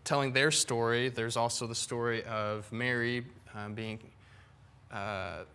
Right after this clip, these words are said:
Ga-, the angel Gabriel coming to Mary saying, "Greetings, the Lord is favored with you." Uh, and then Mary has this interchange with the angel,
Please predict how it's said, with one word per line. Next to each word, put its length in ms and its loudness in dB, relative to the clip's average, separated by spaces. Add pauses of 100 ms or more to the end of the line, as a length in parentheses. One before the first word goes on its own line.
Ga-, 180 2
the 120 -2
angel 280 2
Gabriel 360 2
coming 320 0
to 120 -4
Mary 460 0
saying, 440 -4
"Greetings, 640 0
the 60 -6
Lord 180 2
is 100 -2
favored 300 2
with 220 -4
you." 320 -2 (420)
Uh, 460 -4 (180)
and 120 -8
then 160 -4
Mary 200 0
has 260 -6
this 420 -8 (180)
interchange 680 -2
with 140 -10
the 60 -10
angel, 520 -8